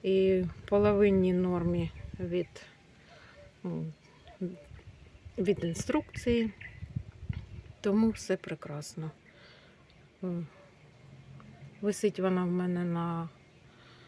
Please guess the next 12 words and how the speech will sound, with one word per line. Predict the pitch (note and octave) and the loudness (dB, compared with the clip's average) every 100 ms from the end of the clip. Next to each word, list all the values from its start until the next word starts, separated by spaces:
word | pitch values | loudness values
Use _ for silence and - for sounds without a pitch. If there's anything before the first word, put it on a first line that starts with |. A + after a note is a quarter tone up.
| - - - - - - - | -20 -20 -20 -20 -20 -20 -6
підвісі, | - F3+ G3+ C#4 D4+ - C4 A#3 - - - - - | -2 0 2 0 0 0 2 0 -4 -14 -18 -16 -4
на | F#3 E3+ | -2 -2
кухні, | - C#4+ C4+ - B3 B3 A#3 - - - | -2 0 0 4 6 6 2 -8 -20 -6
на | F#3+ F#3 | -2 0
самому | E3+ F#3+ F3+ E3+ E3+ E3 | -2 -2 0 2 0 -2
світлому | - - D#3 - D#3+ D#3+ | -6 -10 -8 -6 -4 -2
місці. | F3 A3 C#4 - - A3 - - - - - - - - - | 2 2 0 -4 -2 -2 -2 -14 -20 -20 -20 -20 -20 -14 -6
Е, | E3+ D#3+ - - - - | -4 -6 -10 -20 -16 -4
в | |
мене | F3 E3+ D#3+ | 0 0 -2
південне | - E3+ D#3 E3 E3 D#3 | -2 -2 0 0 0 -4
віконечко. | E3+ - B3+ C4+ A#3 - - G#3+ | -8 -2 0 2 2 0 -2 -2